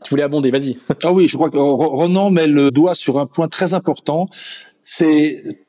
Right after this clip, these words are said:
Speaker 2: pas tant un problème de chemin que d'objectif, que de personnes avec qui on le fait. Et ça, ça se fait dès le début de l'équipe. Voilà pourquoi nous, avec notre, euh,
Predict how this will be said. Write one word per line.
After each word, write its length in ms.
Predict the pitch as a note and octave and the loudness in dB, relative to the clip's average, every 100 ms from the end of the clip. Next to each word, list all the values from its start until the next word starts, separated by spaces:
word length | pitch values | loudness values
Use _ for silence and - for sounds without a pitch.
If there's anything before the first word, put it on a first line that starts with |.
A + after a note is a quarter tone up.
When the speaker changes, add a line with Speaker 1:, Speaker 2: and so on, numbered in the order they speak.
| - | -4
Speaker 2:
pas 120 | G#3 | -4
tant 180 | G3+ F3+ | -2 -2
un 60 | D#3 | -2
problème 300 | E3 D#3 C#3+ | -2 -2 0
de 100 | C#3 | 0
chemin 400 | - E3+ D#3+ E3 | 0 0 0 0
que 100 | C#3+ | 0
d'objectif, 560 | C#3+ C3 D3+ - F#3 | 0 0 -2 0 -2
que 100 | - | 0
de 120 | B2 | -2
personnes 440 | B2 F#3 - - F3 | -2 -4 -4 -2 -2
avec 280 | D3 C#3+ - | 0 -2 -2
qui 120 | C#3+ | -2
on 60 | C3 | -2
le 60 | |
fait. 360 | A2+ C3 C3 F#3 | -2 -2 -2 -2
Et 80 | A#2 | -2
ça, 140 | G#2+ | -2
ça 120 | E3 - | -2 -4
se 120 | - | -4
fait 100 | B2 | 0
dès 100 | F3 | 0
le 60 | |
début 260 | F3+ E3+ E3+ | 2 0 0
de 60 | D3+ | 0
l'équipe. 380 | C#3+ - E3 - | 0 0 -2 -2
Voilà 160 | G#2+ D3 | -4 -2
pourquoi 320 | D3 C#3+ E3 | -4 -4 -2
nous, 220 | D3+ E3+ | 2 2
avec 240 | D#3 C3 C3 | 2 0 -2
notre, 360 | B2+ A#2+ _ | -4 -4 _
euh, 300 | A#2 A2+ A2 | 0 2 2